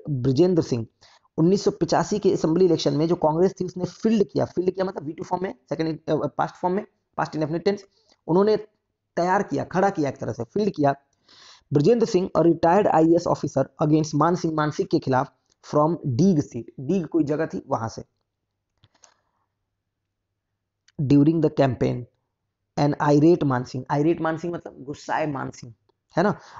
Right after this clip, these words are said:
आयरेट वर्ड के लिए सिनोनिम कमेंट बॉक्स में लिखकर बताइए। ठीक है,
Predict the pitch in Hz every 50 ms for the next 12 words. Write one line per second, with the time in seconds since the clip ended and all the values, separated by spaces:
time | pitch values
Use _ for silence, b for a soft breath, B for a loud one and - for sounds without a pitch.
0 | B B 151 160 165 165 190 196 196 165 165 165 151 151 170 160 165 165 - 139
1 | 139 135 143 156 160 - - 135 135 135 127 123 120 - - 147 151 147 - -
2 | - 131 117 113 - - 123 123 127 _ _ _ _ - - 165 190